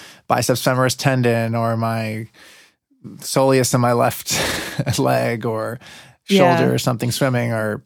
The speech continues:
Speaker 1: whatever.
Speaker 2: Yeah, if something's bad, sometimes I'll take, like, a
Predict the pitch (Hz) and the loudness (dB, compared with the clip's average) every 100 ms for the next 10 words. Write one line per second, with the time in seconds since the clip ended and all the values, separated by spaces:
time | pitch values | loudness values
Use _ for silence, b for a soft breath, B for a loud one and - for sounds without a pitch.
0 | 139 110 110 113 104 117 202 208 208 233 | -10 -6 -4 -6 -8 -6 0 2 4 2
1 | 233 285 240 202 196 202 196 214 208 220 | 2 2 2 2 4 4 2 2 4 4
2 | 208 196 - _ _ 202 214 226 220 214 | 4 2 -4 _ _ 0 0 2 2 2
3 | 196 196 175 160 156 165 | 2 2 2 2 0 -4